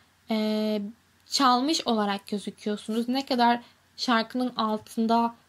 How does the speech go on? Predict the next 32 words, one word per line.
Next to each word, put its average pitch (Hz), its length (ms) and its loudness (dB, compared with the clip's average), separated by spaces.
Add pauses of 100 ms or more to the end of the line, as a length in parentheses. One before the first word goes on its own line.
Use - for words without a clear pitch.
sözler 233 680 0
şu 269 220 -6
kişiye - 320 -2
ai-, 220 360 0
aittir 220 640 0
deseniz 240 560 -2
de 254 220 -2 (420)
o 311 120 0
kişinin 262 320 -4
şarkı 269 420 -2
sözlerini 220 720 -2 (200)
çalmış 240 480 0
oluyorsunuz. 208 560 -4
Çünkü 247 340 -4
orada 226 280 2
da 208 140 -2
bir 214 180 -2
emek 202 420 -4
var 214 320 -4
o 208 100 -6
şarkı 208 380 -6
sözlerinin 202 560 -2
yazılmasında. 196 960 -4 (500)
Bu 262 100 2
bağlamda 247 500 2
mutlaka 262 920 -2 (580)
ödemeniz 220 480 2
gerekiyor. 202 520 -2
Eğer 240 180 2
ödemezseniz 233 840 0
de 277 280 0
zaten, 240 520 0